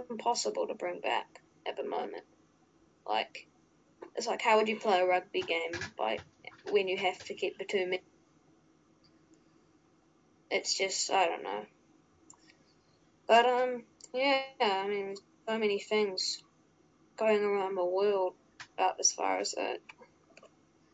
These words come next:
It's really hard to ju-, be normal. Um,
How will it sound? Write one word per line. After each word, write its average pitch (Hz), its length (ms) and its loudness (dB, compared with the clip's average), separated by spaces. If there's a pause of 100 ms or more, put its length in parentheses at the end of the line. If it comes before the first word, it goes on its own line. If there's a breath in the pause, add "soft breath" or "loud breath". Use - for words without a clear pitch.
(140)
It's - 280 -6
really 226 340 2
hard 196 360 -2
to - 120 -6
ju-, - 120 -12 (2750)
be 190 160 0
normal. 190 540 -2 (340)
Um, 185 380 -4